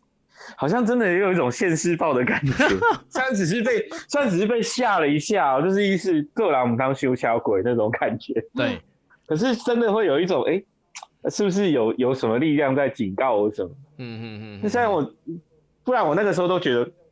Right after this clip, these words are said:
Speaker 1: 啊，律师不就这样吗？
Speaker 2: 对。
Speaker 1: 然后这件事给我的启发哦，后来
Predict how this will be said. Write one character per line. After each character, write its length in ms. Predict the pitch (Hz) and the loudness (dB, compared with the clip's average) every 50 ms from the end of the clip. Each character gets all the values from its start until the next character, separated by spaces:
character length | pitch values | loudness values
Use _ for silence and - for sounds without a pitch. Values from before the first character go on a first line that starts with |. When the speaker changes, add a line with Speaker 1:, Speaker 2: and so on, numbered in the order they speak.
| - _ - - - | -20 _ -20 -16 -6
Speaker 1:
啊， 80 | - 175 | -4 -2
律 160 | 165 175 170 | 0 0 0
师 160 | 156 - 156 | 0 0 -2
不 120 | 143 127 113 | -2 -2 -2
就 160 | 117 123 127 | 0 0 0
这 140 | 123 - 131 | 0 0 0
样 140 | 117 101 101 | 0 0 0
吗？ 340 | 92 90 92 92 101 107 - | 0 0 0 0 -2 -2 -4
Speaker 2:
对。 140 | - 107 92 | -10 -8 -4
Speaker 1:
然 120 | - 123 | -2 -2
后 240 | 147 180 180 170 160 - - - - - - - _ - | 0 0 -2 -2 -4 -8 -18 -20 -20 -20 -20 -20 _ -6
这 100 | - 277 | -4 -2
件 140 | 294 285 262 | 0 0 0
事 140 | 254 285 226 | 0 0 0
给 120 | 190 214 | 0 0
我 100 | 208 185 | 0 2
的 260 | 160 151 143 139 135 - | 2 2 2 0 -2 -4
启 380 | - - - - 131 110 107 | -8 -8 -4 -2 0 0 0
发 260 | 107 - 147 147 147 | 0 0 0 0 2
哦， 120 | 131 117 135 | 2 2 2
后 200 | 185 190 175 156 | 2 2 0 0
来 120 | 151 160 | 0 -2